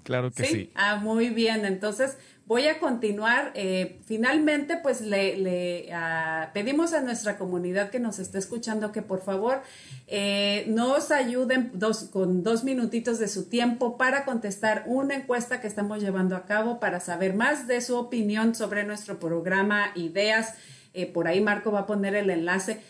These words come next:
Speaker 2: También están buscando cincuenta estudiantes de los grados del octavo a-, al, al doceavo grado.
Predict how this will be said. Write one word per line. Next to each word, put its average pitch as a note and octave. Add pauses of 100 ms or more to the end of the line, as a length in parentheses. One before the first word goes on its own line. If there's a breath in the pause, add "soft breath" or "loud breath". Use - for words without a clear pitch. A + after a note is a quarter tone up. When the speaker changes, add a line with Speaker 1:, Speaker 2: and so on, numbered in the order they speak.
(140 loud breath)
Speaker 2:
También C#4 (180)
están A3
buscando C4
cincuenta G#3+
estudiantes B3
de A#3
los B3+
grados A3
del F#3
octavo G3+
a-, F3+
al, E3
al E3
doceavo B3
grado. G3+